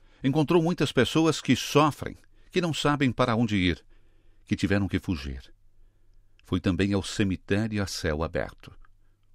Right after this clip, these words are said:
o mar. Consolando e enxugando as lágrimas intermináveis dos refugiados, Francisco, como peregrino da esperança,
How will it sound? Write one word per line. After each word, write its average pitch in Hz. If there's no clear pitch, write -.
o 90
mar. 76
Consolando 131
e 123
enxugando 104
as 78
lágrimas 87
intermináveis 85
dos 78
refugiados, 78
Francisco, -
como 87
peregrino 101
da 95
esperança, 87